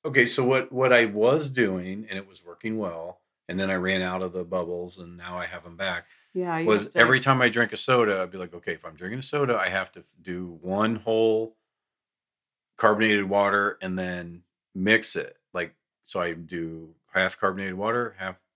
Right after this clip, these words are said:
Speaker 1: can of soda. And every, I, I told myself, every time I
Speaker 2: Oh.
Speaker 1: want a soda, I gotta drink that whole amount. So it was getting hard. So I was down to, like, one or two.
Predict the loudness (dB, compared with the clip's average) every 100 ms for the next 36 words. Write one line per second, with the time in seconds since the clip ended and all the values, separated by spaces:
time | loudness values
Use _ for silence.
0 | _ _ -8 -8 -6 -4 0 -2 -4 _
1 | _ _ -8 -6 4 6 6 4 2 2
2 | -2 -4 -2 -4 -4 -6 -4 -2 0 0
3 | 0 0 -4 -4 2 4 4 2 2 0
4 | -2 -6 -6 -8 -8 -2 0 0 0 -2
5 | -2 -8 -10 -10 -12 -20 -16 -6 -6 -6
6 | -6 -4 -6 -12 -14 -14 -14 -18 -16 -16
7 | -14 -16 _ _ _ _ _ _ -14 -8
8 | -6 -8 -2 0 0 -4